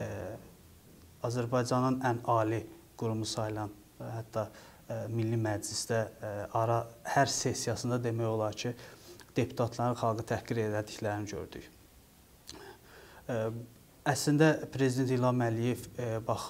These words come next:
bu məmurları, xalqı təhqir edən məmurların, e, birini, ikisini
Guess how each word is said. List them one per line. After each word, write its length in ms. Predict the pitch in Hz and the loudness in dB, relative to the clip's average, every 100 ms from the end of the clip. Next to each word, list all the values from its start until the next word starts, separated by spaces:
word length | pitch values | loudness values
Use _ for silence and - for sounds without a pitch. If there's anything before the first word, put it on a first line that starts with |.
| - | 2
bu 100 | 151 | 4
məmurları, 640 | 139 120 113 107 107 107 104 | 6 6 4 2 2 2 2
xalqı 320 | 117 113 117 | 2 2 2
təhqir 320 | 120 - 113 117 | 0 -2 -2 -2
edən 240 | 117 113 | 0 0
məmurların, 720 | 113 110 110 107 104 107 117 117 - - - | 0 -2 -2 0 0 2 0 -2 -10 -14 -6
e, 300 | 110 107 107 - | -2 -2 -2 2
birini, 420 | 143 123 123 123 104 - | 2 4 4 2 0 -6
ikisini 480 | - - - 127 | -4 -2 0 2